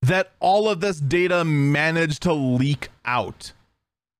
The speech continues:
I mean, let's be perfectly honest. Would you have expected Microsoft to blunder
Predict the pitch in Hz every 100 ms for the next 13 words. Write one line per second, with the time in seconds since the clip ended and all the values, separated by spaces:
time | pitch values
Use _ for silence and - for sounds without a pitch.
0 | _ _ _ _ _ _ _ _ _ _
1 | _ _ _ _ _ _ _ _ _ _
2 | _ - 190 214 202 269 277 180 196 165
3 | 165 151 123 95 - - _ _ _ _
4 | _ _ _ _ _ _ _ _ _ _
5 | _ _ _ _ _ _ _ _ _ _
6 | _ _ _ _ _ _ _ _ _ _
7 | _ _ _ _ _ _ - 180 285 226
8 | 359 381 370 - - 254 269 311 233 151
9 | 185 208 220 226 247 247 - 220 151 147
10 | 156 185 190 196 196